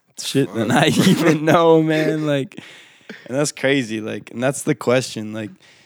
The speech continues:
Speaker 1: do you think people have gotten smarter? You know, like, have we evolved? Has the human-, humanity evolved into getting smarter? Or have, have we just gotten more tools?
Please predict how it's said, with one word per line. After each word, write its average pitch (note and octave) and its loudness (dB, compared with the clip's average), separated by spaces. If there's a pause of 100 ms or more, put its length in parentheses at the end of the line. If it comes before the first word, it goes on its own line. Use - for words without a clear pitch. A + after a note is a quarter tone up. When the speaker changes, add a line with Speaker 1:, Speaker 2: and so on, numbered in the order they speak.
Speaker 1:
do - -10
you A#2 -4
think B2+ -4 (760)
people A#2 -2
have G#2+ -4 (140)
gotten G2+ -4
smarter? G#2 -8 (320)
You A#2+ -10
know, A#2+ -4
like, A2 -8
have A2 -6
we B2 -2
evolved? G2+ -6
Has A2+ -6
the A#2 -8
human-, C3 -2
humanity B2+ -4
evolved G#2 -8
into G#2 -8
getting G#2 -6
smarter? G2+ -8
Or D3+ -10
have, G#2+ -8
have G#2 -8
we A2+ -2
just G#2+ -6
gotten G2 -6
more G2+ -6
tools? G2 -10